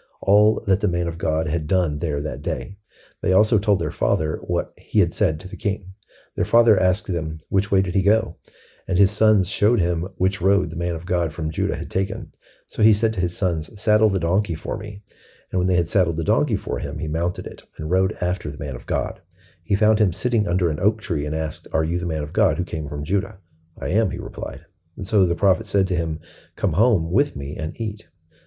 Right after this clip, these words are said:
The man of God said, "I cannot turn back and go with you, nor can I eat bread or drink water with you in this place. I have been told by the word of the Lord,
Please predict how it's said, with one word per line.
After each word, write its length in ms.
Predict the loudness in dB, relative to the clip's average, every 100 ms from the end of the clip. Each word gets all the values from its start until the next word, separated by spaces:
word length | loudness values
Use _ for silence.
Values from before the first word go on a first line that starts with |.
| _
The 60 | 0
man 160 | 2 2
of 100 | 4
God 240 | 4 4
said, 240 | 2 -2 0
"I 80 | -2
cannot 340 | -2 -2 -2
turn 220 | -2 -4 0
back 320 | -2 -2 -4
and 120 | -4
go 80 | -2
with 260 | -2 -4 -4
you, 220 | -16 -18 _ _ -4
nor 180 | -2 0
can 140 | 0
I 60 | 0
eat 220 | 0 0
bread 320 | 2 4 2 -2
or 100 | -4
drink 260 | 0 -2
water 320 | 0 0 0 0
with 240 | -4 -4
you 140 | -4
in 80 | -4
this 140 | -6 -6
place. 480 | -2 -2 -2 -12 -18 _ -20 _
I 80 | 0
have 120 | 2
been 140 | 2 -2
told 340 | 0 0 0
by 120 | 0
the 80 | -2
word 200 | 0 -2
of 100 | -2
the 60 | -2
Lord, 400 | 0 2 0